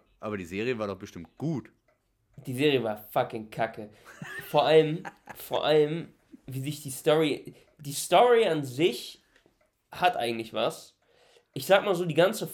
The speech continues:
Speaker 2: die ganze Serie, die hätte auch zwei Folgen haben können.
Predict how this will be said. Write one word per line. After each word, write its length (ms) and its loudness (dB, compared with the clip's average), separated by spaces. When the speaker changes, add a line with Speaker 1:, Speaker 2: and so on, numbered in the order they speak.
Speaker 2:
die 80 -16
ganze 320 2
Serie, 260 6
die 100 0
hätte 160 0
auch 100 -12
zwei 300 4
Folgen 480 -6
haben 280 -2
können. 280 -14